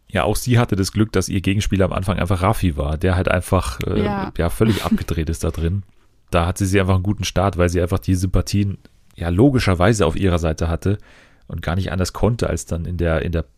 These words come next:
Speaker 1: in, in der sympathischeren Rolle zu sein und ja, das, das war ihr großes Glück und hat sie dann aber auch gut verwandelt, weil sie halt dann auch, äh,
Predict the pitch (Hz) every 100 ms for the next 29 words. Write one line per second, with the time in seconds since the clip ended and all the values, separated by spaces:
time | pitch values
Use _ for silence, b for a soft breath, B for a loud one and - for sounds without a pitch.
0 | - - - - 78 80 90 85 90 98
1 | 90 90 85 82 80 87 - 78 76 90
2 | 80 80 - - 73 - B B B B
3 | _ - - - 80 - 78 92 90 90
4 | 92 - 98 - 80 82 87 - 85 87
5 | 76 - - 110 107 92 110 123 98 101
6 | 98 B B B - 101 101 101 - 98
7 | 87 78 92 - 90 95